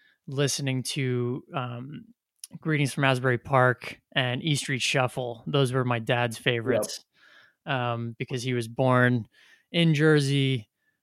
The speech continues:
Speaker 1: I think he saw, you know, Steel Mill, which was Bruce Springsteen's band before he kind of went solo and,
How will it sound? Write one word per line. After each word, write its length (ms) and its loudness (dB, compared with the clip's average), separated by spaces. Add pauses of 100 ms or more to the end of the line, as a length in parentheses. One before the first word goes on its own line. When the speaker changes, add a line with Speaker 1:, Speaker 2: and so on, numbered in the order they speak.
(140)
Speaker 1:
I 100 -4
think 160 -2
he 60 -4
saw, 500 4
you 120 2
know, 120 0
Steel 440 2
Mill, 360 4
which 180 -2
was 160 -2
Bruce 320 -2
Springsteen's 580 -2
band 360 -2
before 720 -2
he 280 -12 (260)
kind 160 -6
of 80 -8
went 180 -8
solo 500 -2
and, 180 -10